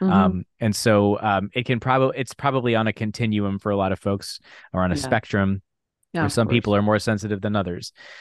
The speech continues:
Speaker 1: Mm-hmm.
Speaker 2: Um, so yeah, I think that's a good start to explain what sensitivity means for me.
Speaker 1: Yeah, I think that's a good example. And yeah, it's, it's a,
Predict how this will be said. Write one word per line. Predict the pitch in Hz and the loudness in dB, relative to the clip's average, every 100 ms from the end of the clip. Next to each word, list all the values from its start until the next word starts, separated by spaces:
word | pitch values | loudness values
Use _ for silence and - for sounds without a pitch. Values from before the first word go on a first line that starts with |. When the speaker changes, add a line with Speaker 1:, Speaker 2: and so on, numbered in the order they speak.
| - | -6
Speaker 1:
Mm-hmm. | 170 | -2
Speaker 2:
Um, | 165 87 95 | -2 -6 -10
so | - 117 98 98 | -2 0 2 0
yeah, | 117 117 | 2 2
I | 98 | 2
think | 139 | 0
that's | 147 127 | 0 0
a | |
good | 113 107 | -2 -2
start | - 110 104 | -2 -2 -2
to | 110 | -6
explain | 101 - 104 98 | -6 -2 0 0
what | 98 - | -4 -4
sensitivity | 107 101 98 98 95 | -4 -4 -4 -4 -2
means | 98 92 - | -4 -6 -8
for | 95 | -10
me. | - - _ _ | -10 -14 _ _
Speaker 1:
Yeah, | 208 226 190 | -6 -4 -2
I | |
think | 175 214 | 0 2
that's | 185 175 | 2 0
a | |
good | 156 156 | 0 0
example. | 143 156 139 143 131 - | -2 -4 -6 -8 -10 -8
And | 156 | -4
yeah, | 165 170 135 | 0 2 2
it's, | 151 160 | -2 -4
it's | - 160 - | -6 -4 -4
a, | 143 | -6